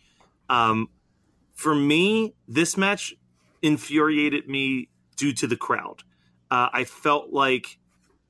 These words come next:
the crowd pretty much, as soon as the match started, just made the decision, "We're going to hate this."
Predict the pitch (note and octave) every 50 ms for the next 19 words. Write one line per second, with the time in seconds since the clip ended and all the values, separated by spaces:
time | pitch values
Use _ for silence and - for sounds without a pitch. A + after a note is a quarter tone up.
0 | _ _ _ _ _ _ - C3+ C#3 B2+ - - D3+ D3 C#3+ C#3+ C#3+ C#3+ C3 C#3
1 | - - - D3 C#3 C3+ C3+ C3 B2 - - - D3 C3+ A2+ - - - D3+ C#3+
2 | C#3 B2 B2 C3+ C3 C3 B2+ A#2+ - - - C3+ C3 B2+ B2+ B2+ - - A2 A2+
3 | B2+ A#2 A2+ A2+ A#2+ B2 B2 B2+ A2 A2 A2 A#2+ A2 - - B2+ G#2+ A#2 A#2+ A#2
4 | G#2+ G#2 A#2 A#2+ A#2 G#2+ A#2 A2+ A2+ A2+ A2 G2+ A#2 - A#2+ A#2 - - - C#3+
5 | C#3 C#3 - - - - -